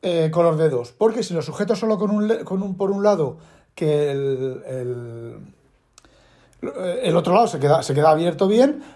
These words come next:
pues resulta que me,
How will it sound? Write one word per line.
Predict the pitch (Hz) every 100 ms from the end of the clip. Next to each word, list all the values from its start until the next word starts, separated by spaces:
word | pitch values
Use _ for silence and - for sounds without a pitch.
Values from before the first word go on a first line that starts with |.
| _
pues | 160 165
resulta | 170 175 165 196 220 208
que | 175 202 302 - _ _
me, | 156 151 147 143 143 135 131 127 123 123